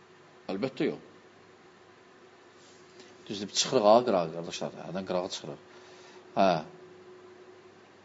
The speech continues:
Və ona görə Şeyxülislam İbn Teymiyyə buyurur ki, kim, e, etiqad eləsə ki, gör ki,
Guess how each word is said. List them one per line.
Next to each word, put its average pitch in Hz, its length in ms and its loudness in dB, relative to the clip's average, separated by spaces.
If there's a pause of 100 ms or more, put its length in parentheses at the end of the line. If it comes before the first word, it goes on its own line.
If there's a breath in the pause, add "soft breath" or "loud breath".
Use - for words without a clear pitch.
(1040 loud breath)
Və 139 200 12
ona 170 160 10
görə 147 160 12
Şeyxülislam 143 580 4
İbn 120 220 4
Teymiyyə 139 280 6
buyurur 123 460 6
ki, 127 140 4 (100)
kim, 139 460 2 (720 loud breath)
e, 104 640 0 (240)
etiqad 123 480 4 (100)
eləsə 120 320 4
ki, 117 160 2 (800)
gör 131 240 10
ki, 117 140 4